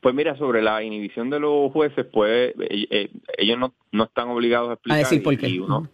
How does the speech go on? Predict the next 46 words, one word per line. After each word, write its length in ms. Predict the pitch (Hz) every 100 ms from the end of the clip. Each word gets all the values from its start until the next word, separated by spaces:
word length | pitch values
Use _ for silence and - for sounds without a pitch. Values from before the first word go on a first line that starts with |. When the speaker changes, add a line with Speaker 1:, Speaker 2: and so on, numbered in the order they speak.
| _ - -
Speaker 1:
sí, 180 | 127 113 90
exacto. 440 | - 104 - - 90
Y 500 | 101 101 98 98 95
lo 240 | 98 98
que 120 | 101 -
se 100 | 92
me 120 | 92
ha 140 | 92 98
comentado 440 | 120 120 123 123
es 80 | 120
que, 200 | 127 113 _ _ _ _ - - -
eh, 400 | 104 104 101 95
los 240 | 95 92
jueces 320 | 92 92 120 -
teni-, 380 | 117 107 110 - -
uno 260 | 110 127 123
de 100 | 120
ellos 220 | 117 98
tiene 180 | 110 101
una 160 | 110 120
relación 360 | 117 110 117
muy 480 | 110 110 110 110 110
cercana 460 | 120 101 117 113 113
con 160 | 104 98 92 90 -
el 160 | 92 90
abogado, 460 | 90 90 92 98
uno 180 | 104 101
de 60 | 107
los 100 | 110
abogados 300 | 107 107 -
principales 520 | 104 110 - 101 101 -
de 180 | 98 98
la 300 | 98 95 92
exgobernadora. 800 | - - 82 92 113 113 92 92
Speaker 2:
Mm, 40 | 123
ok. 160 | 117 113
Speaker 1:
Eh, 560 | 123 107 98 95 95 -
y 380 | 110 131 135 -
si 180 | 110 95
hay 180 | 98 104
alguna 280 | 107 113 113
relación 800 | 117 107 - 110 110 113 110 -
con 480 | 110 101 98 95 92
algún 380 | 90 90 95 95
posible 460 | 110 - 107 107
testigo, 720 | 104 101 _ 117 120 101 95